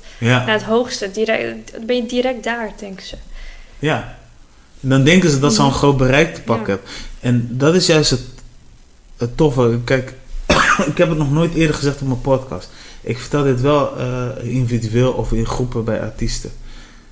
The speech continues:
Speaker 1: Als jij eerst jouw mensen benadert en je geeft aan, "Hey, ik ben bezig met iets."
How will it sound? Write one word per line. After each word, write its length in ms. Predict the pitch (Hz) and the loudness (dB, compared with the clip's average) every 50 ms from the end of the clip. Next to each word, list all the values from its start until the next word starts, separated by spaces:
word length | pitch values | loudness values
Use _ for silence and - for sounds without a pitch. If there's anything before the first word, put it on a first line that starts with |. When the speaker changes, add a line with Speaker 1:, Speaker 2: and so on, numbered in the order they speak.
| - - - - - - - - - - - - - - - | -20 -20 -20 -20 -20 -20 -20 -20 -20 -20 -20 -20 -20 -20 -12
Speaker 1:
Als 280 | - - 123 120 - - | -4 -2 0 0 2 2
jij 460 | 151 160 156 143 123 101 101 110 - - - - - - - - - - - - - - | 4 4 4 4 4 2 0 -4 -10 -16 -20 -20 -20 -20 -20 -20 -20 -20 -20 -20 -12 -4
eerst 460 | - 143 160 151 135 117 113 - - - - - - - - | 2 4 6 8 6 6 4 2 -2 -6 -8 -12 -12 -10 -6
jouw 360 | - - 110 113 123 147 180 | -4 0 2 2 4 4 6
mensen 420 | 190 185 190 196 196 - - 147 120 | 6 6 6 4 4 2 2 0 0
benadert 580 | 120 120 113 110 107 101 95 82 76 - - - - - - | 2 2 2 0 0 -2 -4 -6 -8 -12 -14 -12 -12 -12 -8
en 200 | - - 117 110 | -4 -2 0 0
je 80 | 104 98 | 0 -2
geeft 360 | - - 117 104 - - - | -2 0 0 0 0 0 -2
aan, 380 | 123 131 123 110 101 98 101 - - - - - - - - | 0 0 2 0 0 -4 -6 -10 -12 -10 -10 -12 -12 -12 -16
"Hey, 520 | - - 131 147 151 135 107 - - - - - - - - | -10 -2 2 4 4 4 4 2 -2 -8 -12 -14 -14 -16 -10
ik 180 | - 113 117 117 | -6 -4 0 2
ben 160 | 135 135 135 | 4 4 4
bezig 320 | 117 127 147 143 127 - - | 6 6 6 4 4 2 -2
met 180 | 113 104 - | -2 -4 -4
iets." 520 | - 117 117 110 113 - - - - - | -4 -4 -4 -4 -2 -2 -2 -2 -4 -6